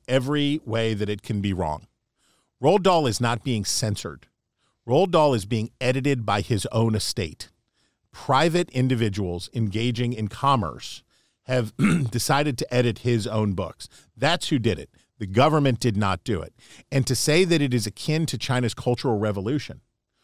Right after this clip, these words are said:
would suggest that somehow Joe Biden is playing the role of Mao Zedong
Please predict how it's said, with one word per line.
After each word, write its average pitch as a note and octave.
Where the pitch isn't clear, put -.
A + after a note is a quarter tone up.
would G3
suggest D#3+
that B2+
somehow F3
Joe A#2
Biden B2
is A#2+
playing D3
the C3+
role A#2
of F#2+
Mao A2+
Zedong A#2